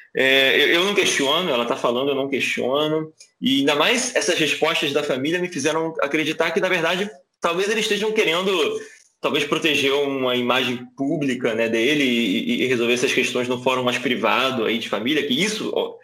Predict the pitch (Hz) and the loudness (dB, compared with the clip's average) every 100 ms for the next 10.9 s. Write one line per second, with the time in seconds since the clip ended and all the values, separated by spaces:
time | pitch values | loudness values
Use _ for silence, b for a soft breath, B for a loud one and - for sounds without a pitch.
0 | B 147 - 143 147 127 156 139 143 147 | B -4 0 0 2 0 0 -2 0 0
1 | 120 120 165 - 113 113 117 131 - 104 | 0 0 0 -2 -6 -2 0 0 -2 -4
2 | 104 110 143 143 B B B B 127 123 | 0 2 2 0 B B B B -6 -2
3 | 147 147 131 123 135 123 - 131 117 131 | 0 2 2 2 2 0 0 0 0 0
4 | 131 123 117 120 117 120 - 123 113 123 | 0 0 0 0 0 -4 -6 -8 -2 -2
5 | 113 143 - 113 123 131 120 - 147 156 | 0 -2 0 0 0 -2 -4 -2 0 0
6 | 160 - 127 123 123 135 147 127 139 143 | -2 -2 2 4 4 4 4 2 0 -2
7 | 185 135 117 143 107 113 - 120 139 123 | -2 0 0 0 0 2 4 4 2 0
8 | 113 135 160 - 113 123 123 131 143 147 | -2 -4 -6 -4 -4 -4 -2 -2 -2 -4
9 | 147 B B B - 113 117 120 165 185 | -10 B B B -6 -2 0 0 -2 0
10 | 113 156 147 131 107 - - 120 | 2 2 2 0 -2 -6 -4 -2